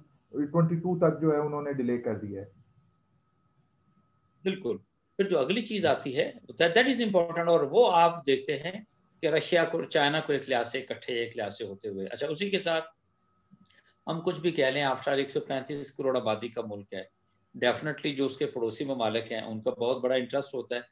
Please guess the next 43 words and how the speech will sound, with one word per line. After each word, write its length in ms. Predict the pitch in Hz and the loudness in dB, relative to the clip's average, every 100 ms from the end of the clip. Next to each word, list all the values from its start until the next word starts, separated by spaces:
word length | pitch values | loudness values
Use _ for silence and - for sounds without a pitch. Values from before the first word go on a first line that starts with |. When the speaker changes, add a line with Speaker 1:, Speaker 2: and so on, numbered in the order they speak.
| _ _ _ | _ _ _
Speaker 2:
कि 80 | 151 | -4
जी 120 | 143 | -2
trade 400 | 139 143 143 143 | 0 4 4 2
करना 320 | 131 107 123 | -2 -2 -2
है, 340 | 113 147 139 139 | 0 2 2 2
एक 180 | 135 | -2
बहुत 320 | 127 127 139 123 | 0 2 4 2
बड़ी 240 | 135 131 | 0 0
मंडी 400 | 110 117 123 156 | -4 -6 -2 0
है 160 | 123 120 | 2 2
एक 180 | 113 113 | 2 -4
लिहाज 200 | 104 95 | -6 -6
से। 240 | 98 - 95 - _ _ _ | -6 -8 -10 -14 _ _ _
यूरोप 300 | 143 147 156 | 2 4 4
उसके 240 | 127 117 - | 2 -4 -6
ऊपर 220 | - 123 | -4 0
आता 340 | 110 107 104 | 2 0 -2
है, 220 | 113 113 117 | -2 0 -2
अमेरिका 420 | 117 143 135 139 | 2 2 2 0
उसके 240 | 107 - | -2 -6
ऊपर 180 | 90 - | -8 -4
आता 240 | 104 101 | -4 -2
है, 100 | 113 | -2
मिडिल 380 | 110 120 123 127 | -2 -4 -4 -2
ईस्ट 160 | 143 - | -2 -2
चलो 160 | 127 | -4
कम 160 | 123 139 127 - | -2 -4 -4 -12
कर 380 | - - _ 110 98 | -20 -20 _ -8 -6
लें, 140 | 120 - _ _ _ _ _ | -12 -14 _ _ _ _ _
लेकिन 220 | 120 - | -8 -4
रशिया 260 | 107 98 143 | -6 -2 0
तो 120 | 143 | 0
एक 120 | 135 | 0
लिहाज 160 | 131 131 | 0 -2
से 140 | - | 0
आता 220 | 127 113 139 | -2 0 -4
है, 180 | - - | -4 -4
चाइना 280 | 117 110 139 | -2 2 2
आता 220 | 123 123 | 2 0
है, 60 | 123 | 0
चाइना 260 | 123 131 | 0 0
बहुत 200 | 131 147 | 4 4
ज्यादा, 260 | 147 147 | 4 0